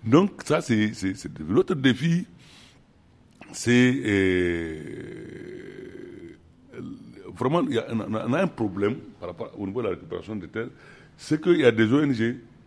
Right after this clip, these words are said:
en fait, je ne, que je ne considère même pas comme des O N G parce que c'est des individus non gouvernementaux,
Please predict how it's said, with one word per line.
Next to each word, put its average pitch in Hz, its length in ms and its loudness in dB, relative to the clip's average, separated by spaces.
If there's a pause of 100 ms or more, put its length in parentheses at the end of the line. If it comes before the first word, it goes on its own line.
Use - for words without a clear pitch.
(180)
en - 60 -10
fait, - 260 -6 (300)
je 101 80 2
ne, 104 80 2
que 131 160 2
je 113 100 6
ne 104 60 2
considère 107 280 2
même 120 80 2
pas 123 100 0
comme 120 180 -2
des 95 60 -2
O 107 40 2
N 107 80 0
G 101 100 -4
parce - 140 -10
que - 60 -20
c'est 104 100 -6
des 92 140 -4
individus 101 320 -2
non 104 120 2
gouvernementaux, 85 580 -6